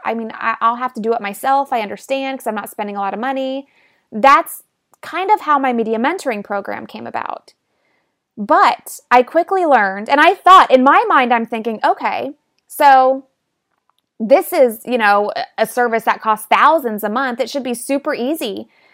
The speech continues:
to sell this media mentoring program for less than a thousand a month. I'm, I'm giving them literally everything I do, everything my team does.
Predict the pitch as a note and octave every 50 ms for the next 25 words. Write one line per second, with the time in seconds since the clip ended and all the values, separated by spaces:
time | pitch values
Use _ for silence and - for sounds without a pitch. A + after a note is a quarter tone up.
0 | _ _ _ _ - - D4+ C#4+ - - C#4 C4 B3 B3 A#3+ - A#3+ B3 B3 A#3
1 | A3 G#3 G#3 A#3+ D4+ F#4+ - G4+ D#4+ A#3+ A3 - A#3 G#3 G3+ G#3+ G#3 G3+ G3+ -
2 | A3+ G#3 G3+ G#3+ B3 D#4+ D#4 - - A#3 G#3 G#3 - - - - - - - -
3 | - - - - - _ - _ _ _ _ _ _ _ _ _ _ _ _ _
4 | _ - - A#3+ B3 A#3 G#3 - - A3+ A3+ A3+ G3+ F#3+ C#4 D4 C#4+ D#4 C#4+ C4+
5 | B3+ A#3+ A3+ A3 G#3+ A#3 C4 C#4 C#4+ C4+ B3 A#3 A3+ G#3 - _ - - A#3+ B3
6 | C4+ C#4 C4+ B3+ C4 B3+ A#3+ A3+ - - A3 G3+ G3 F#3+ F#3+ G3 - _ _ _
7 | _ _ _ _ _ _ _ - F#3+ G3+ G#3 G3 E3+ A3 A#3+ A#3 B3 C#4 D#4+ E4
8 | D#4+ B3 A3 A3 A3+ A3 B3 A3+ A3 G#3 G3+ G3+ - - - B3 C#4 D4+ D4 C4
9 | A3+ G#3 G3+ G#3 G#3+ A#3+ B3 -